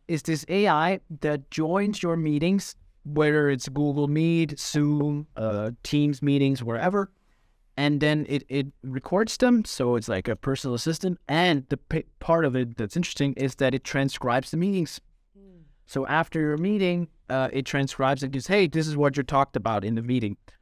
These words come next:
Speaker 1: And the reason I looked to find that,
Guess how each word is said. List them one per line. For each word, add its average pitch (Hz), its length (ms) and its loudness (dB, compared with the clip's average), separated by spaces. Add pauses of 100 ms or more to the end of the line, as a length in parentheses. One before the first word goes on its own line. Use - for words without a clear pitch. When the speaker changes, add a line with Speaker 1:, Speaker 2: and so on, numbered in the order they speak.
(480)
Speaker 1:
And 139 260 -2 (200)
the 156 60 -2
reason 185 240 0
I 185 180 4
looked 202 320 0
to 160 80 0
find 160 340 0
that, 127 200 0